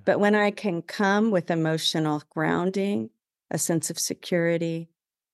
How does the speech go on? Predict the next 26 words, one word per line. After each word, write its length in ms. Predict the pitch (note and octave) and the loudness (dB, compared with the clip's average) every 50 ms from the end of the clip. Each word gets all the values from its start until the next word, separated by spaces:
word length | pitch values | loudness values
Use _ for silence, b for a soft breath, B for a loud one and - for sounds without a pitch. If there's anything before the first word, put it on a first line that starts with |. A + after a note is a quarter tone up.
| _ _ _ _ _ | _ _ _ _ _
when 300 | - E3 E3+ E3 D#3+ D#3+ | -2 0 2 2 2 2
I 160 | - - F3 | 2 2 2
am 260 | F3 F3 E3 E3 D#3+ D#3 | 2 2 2 2 2 2
non-reactive, 1160 | D#3+ D3+ D#3+ E3 F3+ F#3 F3 D#3+ D3+ C#3+ C#3+ D3+ D#3+ D#3+ - - F#3 F#3 F#3+ F#3 F#3 - - - | 2 2 2 2 2 2 2 0 0 0 -2 -2 -4 -6 -6 -2 0 2 2 0 0 -4 -8 -6
no 200 | - E3+ E3 D#3 | -2 0 2 2
matter 320 | D#3 D3+ D3 D3+ D#3+ E3+ | 2 2 2 2 2 2
what's 240 | E3 E3 D#3 - - | 0 0 -2 -4 -4
happening, 640 | - - D#3+ D#3+ D#3 - F3+ F3 E3 E3 F3+ F#3+ - _ _ _ _ _ _ _ _ _ _ _ _ _ _ | -6 -6 -6 -4 -4 -2 -2 -2 -2 -2 -4 -6 -8 _ _ _ _ _ _ _ _ _ _ _ _ _ _
and 120 | F3 E3 | 0 2
I'm, 260 | E3 D#3+ D#3+ D#3+ D#3 - - - | 4 4 4 2 0 0 -2 -4
I, 120 | E3 - - _ | -4 -4 -4 _
I, 120 | - E3+ - - | -4 -4 -2 -2
I'm 200 | - F3 E3+ E3+ - | 0 0 0 0 2
able 300 | - F3+ F3 F3+ F#3+ F#3+ | 2 2 2 2 2 2
to 100 | F#3+ F#3 | 2 0
stand 420 | D#3 - - - E3+ E3 E3 D#3+ - | -2 -2 -2 -2 0 0 0 -2 -2
stable, 600 | - - E3 D3+ D3+ D#3+ E3 F3+ G#3+ A#3 A#3 - _ _ _ _ _ _ _ _ _ _ _ _ _ | -2 0 0 0 0 0 -2 -4 -4 -4 -6 -10 _ _ _ _ _ _ _ _ _ _ _ _ _
then 160 | - F3 F3 | 0 2 4
my 160 | F3+ F3+ F#3+ F#3+ | 4 4 4 4
ability 540 | F3 E3 D#3+ - F3+ F3+ G3 G#3 F#3+ F3 | 2 2 2 2 2 4 4 2 0 0
to 100 | D#3+ E3 | -2 -2
speak 400 | D#3 - - - - F3 E3 - - - | -2 -2 -4 -2 -2 -2 -2 -2 -2 0
into 540 | E3 D#3+ E3 E3 - - - D#3+ D3+ D3+ D#3 | 2 2 2 2 0 0 0 2 2 2 2
that 260 | E3 - - - - | 2 0 0 -2 -2
circumstance 1120 | - - D#3 - - - - - - - - - E3+ E3+ - - - - - - - - - _ _ _ _ _ _ _ | -2 0 0 0 0 -2 -4 -4 -4 -8 -6 -4 -4 -4 -4 -6 -8 -8 -10 -10 -10 -12 -14 _ _ _ _ _ _ _
grows. 520 | - E3+ D#3+ D3+ - - F3+ - - - | 0 0 2 0 -2 -4 -6 -8 -8 -10